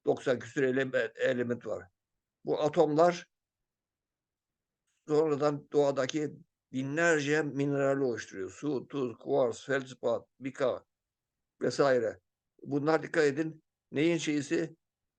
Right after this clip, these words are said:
Atomların kombinasyonu. Yani dolayısıyla moleküller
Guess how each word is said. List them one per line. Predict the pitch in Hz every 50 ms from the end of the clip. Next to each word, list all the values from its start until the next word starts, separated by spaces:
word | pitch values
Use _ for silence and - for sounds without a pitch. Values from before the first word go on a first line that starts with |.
| _ _ _ _ _ _ _ _ _ _ _ _ _ _ -
Atomların | 113 - - 170 151 131 143 139 135 143 151 156 165 160 165 - -
kombinasyonu. | - 117 113 117 117 120 131 123 123 113 113 - 120 120 120 120 123 120 104 101 104
Yani | 107 107 110 117 117
dolayısıyla | 120 127 127 131 127 135 139
moleküller | 127 135 143 139 131 - 135 127 139 156 170 170